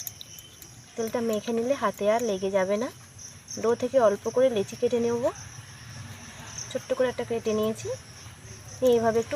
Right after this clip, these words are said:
গোল করে নেব। দেখুন,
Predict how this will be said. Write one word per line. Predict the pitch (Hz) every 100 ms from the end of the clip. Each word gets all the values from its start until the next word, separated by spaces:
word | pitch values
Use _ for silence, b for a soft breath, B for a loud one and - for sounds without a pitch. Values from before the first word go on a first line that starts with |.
| 233
গোল | 202 196
করে | 202 208
নেব। | 214 285 - - - - - - - - - - - - - - - - - - - - - - - - - - - - - - - - - - - - - - - - - - - - - - - 214
দেখুন, | 202